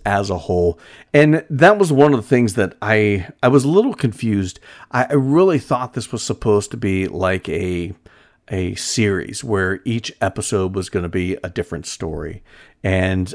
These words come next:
I was a little surprised when I found out, well, no, it wasn't gonna be that. This was gonna be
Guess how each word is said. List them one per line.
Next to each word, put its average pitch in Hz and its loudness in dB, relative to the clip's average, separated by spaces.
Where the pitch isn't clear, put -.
I 104 4
was 104 2
a 117 2
little 131 2
surprised 107 0
when 92 -2
I 80 -6
found 95 -2
out, 92 0
well, 95 -4
no, 107 2
it 95 -6
wasn't 113 0
gonna 95 0
be 90 -2
that. 98 -2
This - -12
was 107 -12
gonna 92 -6
be 87 -4